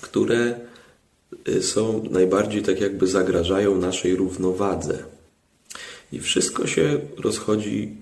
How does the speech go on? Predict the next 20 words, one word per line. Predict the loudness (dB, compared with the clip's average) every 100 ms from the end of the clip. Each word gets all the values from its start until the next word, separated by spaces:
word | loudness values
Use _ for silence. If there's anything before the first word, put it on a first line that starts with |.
| -16
gdzieś | -2 2 4 2
o | 0 0
tę | 0 0 0 0
równowagę, | 0 0 -2 0 0 0 0 -4 -4 -10 -18 -20 -16
w | -14 -12 -4
widzeniu | -4 0 0 2 2 2
również | 2 0 0 -2 -2
tego, | -2 0 0 0
że | 0 0 2 2 -2 -10 -18 -20 -20 _ -20 -4
to | -2
nie | 2
będzie | 4 4 4
tak, | 2 2 2
że | 2 2 -2 -14 -4
te | 0
rzeczy | 2 2 0
nie | 0 0
przyjdą | 0 2 2 2 0 0
do | -2
ciebie. | -2 -4 -4 -6